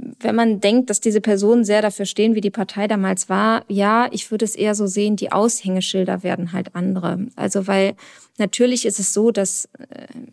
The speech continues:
Herr Lucke noch immer irgendwie für einen anderen Kurs grundsätzlich stand, aber auch er hat, das hat die Kollegin Melanie Ammann, die wir schon erwähnt haben, mal rausgefunden,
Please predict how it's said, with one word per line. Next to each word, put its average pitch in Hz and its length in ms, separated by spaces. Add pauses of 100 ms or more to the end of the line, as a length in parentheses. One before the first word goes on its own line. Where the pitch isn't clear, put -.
Herr 196 160
Lucke 208 320
noch 202 180
immer 208 400
irgendwie 202 300
für - 160
einen 190 140
anderen 202 260
Kurs 254 340
grundsätzlich 226 540
stand, 220 400
aber 220 400
auch 202 220
er 226 280
hat, 208 440
das - 180
hat 190 160
die 196 80
Kollegin 180 400
Melanie 180 320
Ammann, 262 200
die 233 80
wir 240 60
schon 226 160
erwähnt 214 300
haben, 202 220
mal 185 160
rausgefunden, 202 720